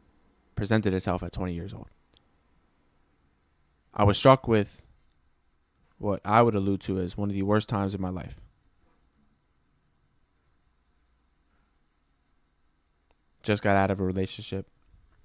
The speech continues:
heartbroken, didn't know where to go, didn't know what to do, purposeless, helplessness,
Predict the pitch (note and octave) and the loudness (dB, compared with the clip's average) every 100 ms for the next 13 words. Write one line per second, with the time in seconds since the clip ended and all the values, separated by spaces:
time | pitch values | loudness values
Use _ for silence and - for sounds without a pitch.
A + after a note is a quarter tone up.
0 | _ _ _ - - A2+ G2+ G#2 F#2 F2+ | _ _ _ -20 -8 0 0 0 -6 -8
1 | F#2+ _ _ _ _ _ _ _ _ - | -12 _ _ _ _ _ _ _ _ -6
2 | G2+ G#2 F#2+ F#2+ F#2 F#2 F2+ G2 - - | -2 0 2 0 0 -2 -2 -6 -16 -8
3 | G2+ G2+ F#2+ F#2+ - F#2 F#2 - _ _ | -4 -2 -2 -2 -4 -4 -4 -6 _ _
4 | _ _ - G2+ G2 - F#2 - - _ | _ _ 0 0 0 -4 -6 -6 -14 _
5 | _ _ _ _ _ _ _ _ - G2+ | _ _ _ _ _ _ _ _ -4 -2
6 | G2+ F#2+ - G2 F#2+ - | -2 -6 -6 -8 -8 -14